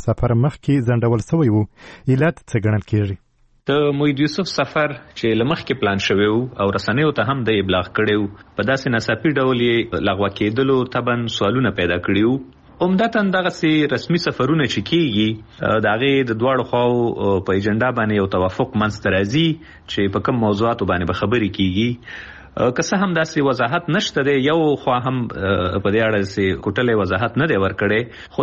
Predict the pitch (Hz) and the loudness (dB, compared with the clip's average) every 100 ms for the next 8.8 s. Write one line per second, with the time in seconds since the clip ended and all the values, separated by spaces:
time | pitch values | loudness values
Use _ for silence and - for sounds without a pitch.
0 | 156 185 175 156 196 - 165 165 151 135 | 0 0 -2 0 0 -2 -2 0 2 0
1 | 131 156 156 131 120 110 107 107 107 143 | -2 -2 -2 0 0 0 0 0 0 0
2 | 139 131 120 101 104 123 110 98 104 110 | 0 0 0 0 -2 -2 0 0 2 0
3 | 127 - 104 104 101 92 - 139 120 - | 0 -2 -2 0 0 -2 -2 -2 -2 -2
4 | 101 95 - 117 113 104 101 104 95 - | -4 -4 -4 -2 0 -2 -2 -2 -2 -4
5 | 98 92 95 98 92 131 135 123 110 107 | -2 0 0 0 0 0 -2 -2 -2 -2
6 | - - - 104 127 120 107 98 92 123 | -12 -12 -4 0 0 0 0 0 0 -2
7 | 123 156 123 95 90 - 92 104 107 127 | 0 0 2 0 -2 -4 -2 2 2 0
8 | - - - - - - 113 123 | -6 -18 -18 -18 -16 -6 -2 0